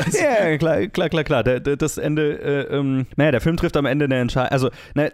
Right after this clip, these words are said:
Speaker 2: das, das, das Thema, das der Film hier, äh, äh, äh, behandelt, ist halt, das kann man vielleicht als Hintergrund auch sagen, der Filmtitel, das fand ich nämlich ziemlich interessant, basiert auf einem tatsächlichen Fall. Ähm, das gibt auch so ein bisschen dann Kontext, worum es in dem Film so ein bisschen geht, aber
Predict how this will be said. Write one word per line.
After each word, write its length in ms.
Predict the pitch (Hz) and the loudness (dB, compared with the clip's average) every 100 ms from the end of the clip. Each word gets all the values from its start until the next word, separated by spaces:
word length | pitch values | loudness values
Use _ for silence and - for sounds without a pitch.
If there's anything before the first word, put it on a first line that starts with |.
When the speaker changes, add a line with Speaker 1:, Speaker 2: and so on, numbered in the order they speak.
| - - | -4 -4
Speaker 2:
das, 160 | 123 | -2
das, 260 | 143 120 - | -2 -4 -4
das 200 | 117 - | -4 0
Thema, 320 | 175 180 120 | 2 4 4
das 140 | 104 - | 2 0
der 100 | 113 | 0
Film 180 | 135 | 0
hier, 300 | 117 113 104 - | 2 2 0 -2
äh, 60 | 110 | -2
äh, 600 | 101 98 - 107 - 113 | -2 -2 -2 -2 0 -2
äh, 20 | |
behandelt, 440 | 101 107 110 98 - | 0 0 0 -2 -4
ist 220 | - - | -8 -6
halt, 380 | 123 104 95 - | -2 -2 -4 -2
das 180 | 156 - | -2 0
kann 120 | 151 | 0
man 100 | 127 | 0
vielleicht 240 | 123 135 98 | 0 0 0
als 120 | 110 | -2
Hintergrund 380 | 113 139 110 98 | 0 0 0 -2
auch 120 | 101 | -2
sagen, 340 | - 98 101 | 0 -2 -2
der 160 | 98 95 | -2 -2
Filmtitel, 800 | - - 180 160 - - 180 - | -6 -2 0 2 0 -2 -2 -2
das 160 | 135 - | -2 0
fand 100 | 110 | 0
ich 60 | |
nämlich 160 | 107 - | 0 -2
ziemlich 240 | 151 120 | -2 -2
interessant, 400 | 110 - 104 104 - - - - | -4 -4 -4 -4 -8 -20 -12 -4
basiert 320 | 110 127 143 | -2 0 0
auf 200 | 117 120 | 0 0
einem 200 | 107 104 - | 0 -2 -2
tatsächlichen 540 | 107 - 131 120 - | -4 0 -2 -2 -4
Fall. 460 | - 113 107 143 175 - - - _ | -2 0 2 0 -2 -10 -20 -20 _
Ähm, 280 | - 113 107 | -2 0 0
das 140 | 104 - | -2 -4
gibt 140 | - | -2
auch 80 | 117 | 0
so 80 | 117 | 0
ein 80 | 107 | 0
bisschen 400 | 127 135 120 113 | 0 0 0 0
dann 360 | 113 107 107 - | 0 0 0 0
Kontext, 360 | 113 113 - 104 | -2 -2 -2 -2
worum 160 | 107 | -2
es 80 | 107 | -2
in 40 | 107 | -4
dem 120 | 98 | -2
Film 260 | 113 101 | -2 0
so 60 | 104 | -2
ein 80 | 98 | -2
bisschen 200 | 95 98 | -4 -4
geht, 200 | 110 139 | -2 -2
aber 240 | 113 110 | 0 0